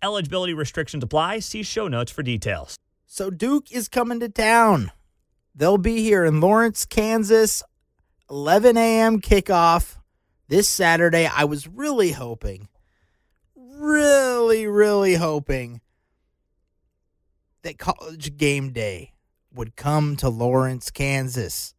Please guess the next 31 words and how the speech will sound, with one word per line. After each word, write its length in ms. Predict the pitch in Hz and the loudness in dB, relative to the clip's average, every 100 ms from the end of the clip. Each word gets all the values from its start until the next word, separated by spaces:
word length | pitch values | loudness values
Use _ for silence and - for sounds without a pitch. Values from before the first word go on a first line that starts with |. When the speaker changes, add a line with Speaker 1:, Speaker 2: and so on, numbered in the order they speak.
| - | -8
Speaker 2:
Unfortunately, 1040 | 143 131 156 196 190 - 196 165 190 180 | -6 -6 0 0 0 0 -2 0 0 2
they 160 | 165 156 | 2 0
decided 420 | 151 - 147 135 | 0 -2 -4 -4
to 60 | 123 | -6
go 120 | 120 | -8
to 100 | 110 | -8
Tennessee 640 | - 127 110 - 160 165 | -10 -10 -10 -8 -2 -2
for 160 | 160 123 | -2 -6
Tennessee, 480 | 113 147 143 - 101 | -8 -6 -6 -10 -16
Florida. 600 | - 175 185 180 180 170 _ _ _ _ _ _ _ _ - | -2 2 4 4 4 2 _ _ _ _ _ _ _ _ -6
Eh, 240 | 220 202 175 _ _ _ _ _ _ _ | -4 -4 -8 _ _ _ _ _ _ _
that's 220 | 180 196 - | -16 -14 -16
kind 180 | 202 | -18
of 160 | 185 139 | -18 -20
a 20 | |
meh 440 | 107 151 160 170 147 | -18 -6 0 0 -2
game 360 | 139 135 131 | -4 -6 -8
to 120 | - 139 | -12 -12
me. 140 | 135 | -10
It's 160 | 131 160 | -12 -12
just 160 | - | -12
an 100 | 147 | -10
S 280 | - 156 - | -6 -6 -6
E 80 | 151 | -8
C 340 | - 160 147 | -8 -4 -4
matchup. 560 | 143 135 131 - 135 127 _ _ _ _ 202 | -2 -4 -6 -8 -10 -10 _ _ _ _ -4
Not 180 | 196 | 0
a 40 | 170 | 0
big 220 | 160 139 | 0 -2
deal. 400 | 135 131 127 123 _ _ _ _ _ _ _ _ _ _ | -4 -4 -4 -8 _ _ _ _ _ _ _ _ _ _
But 560 | 135 185 185 185 - | 0 4 4 0 -10